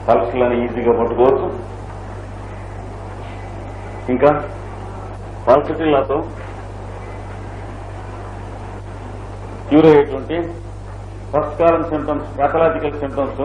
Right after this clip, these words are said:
అంటే పేషెంట్స్ మనకు వచ్చి తరచుగా చెప్పేస్తుంటాం.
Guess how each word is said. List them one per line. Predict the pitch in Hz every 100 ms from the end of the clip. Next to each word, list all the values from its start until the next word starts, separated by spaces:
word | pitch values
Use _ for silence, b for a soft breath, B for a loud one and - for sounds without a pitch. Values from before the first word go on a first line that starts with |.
| 160 - - - - - - - - -
అంటే | - 151
పేషెంట్స్ | - 156 156 165 135
మనకు | 143 135 139
వచ్చి | 139 139
తరచుగా | 139 139 139 139
చెప్పేస్తుంటాం. | 131 127 127 117 104 -